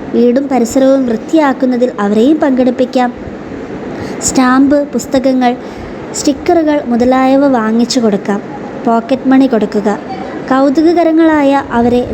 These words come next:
രസിപ്പിക്കുന്ന എന്തെങ്കിലും സമ്മാനങ്ങളൊക്കെ ഇടയ്ക്ക് വാങ്ങിച്ചു കൊടുക്കാം. ഇനി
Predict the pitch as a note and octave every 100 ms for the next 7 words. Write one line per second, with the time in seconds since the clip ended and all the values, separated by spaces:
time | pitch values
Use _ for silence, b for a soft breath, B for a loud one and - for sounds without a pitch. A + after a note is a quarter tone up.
0 | A3+ - C4 D4+ D#4 D4 C#4+ A#3 A3+ A#3
1 | C#4 D4 F4 D#4 A#3 A3 A#3 B3+ C#4+ C4+
2 | - A#3+ A#3+ G#3+ G#3+ A#3+ A3 G3+ A3 A3
3 | A#3 G3+ F#3+ G3+ - - B B B B
4 | - F4+ D4+